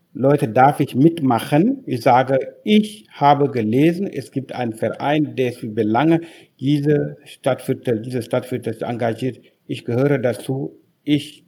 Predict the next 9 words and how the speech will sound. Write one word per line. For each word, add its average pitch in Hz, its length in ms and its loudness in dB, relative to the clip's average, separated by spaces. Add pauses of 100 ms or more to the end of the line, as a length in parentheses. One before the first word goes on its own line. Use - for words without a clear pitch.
habe 127 300 0
meinen 120 220 -2
Mitgliedsantrag 117 1000 -6
hier.“ 101 260 -4 (220)
Letztes 113 380 -6
Beispiel, 151 460 4
in 143 80 2
Miniatur 147 440 2
nochmal. 175 480 2